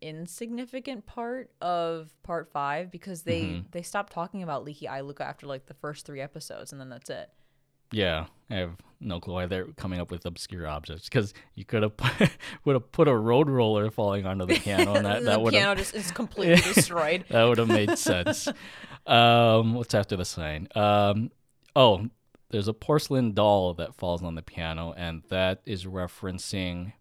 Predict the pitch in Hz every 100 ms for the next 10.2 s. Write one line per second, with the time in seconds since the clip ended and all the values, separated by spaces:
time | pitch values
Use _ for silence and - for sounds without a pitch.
0 | - 82 90 110 92 95 113 104 87 90
1 | 117 _ _ _ _ _ _ _ 131 104
2 | 92 87 - - 98 101 98 82 82 87
3 | _ 95 92 95 92 - - 123 101 95
4 | 90 104 92 98 87 92 90 92 87 87
5 | 85 85 85 _ _ - 107 82 78 _
6 | _ _ _ _ _ - 98 87 110 87
7 | - 98 - 82 85 87 82 82 82 98
8 | 90 92 90 85 82 - 95 - 90 -
9 | 90 - 87 85 82 85 78 87 78 76
10 | 82 95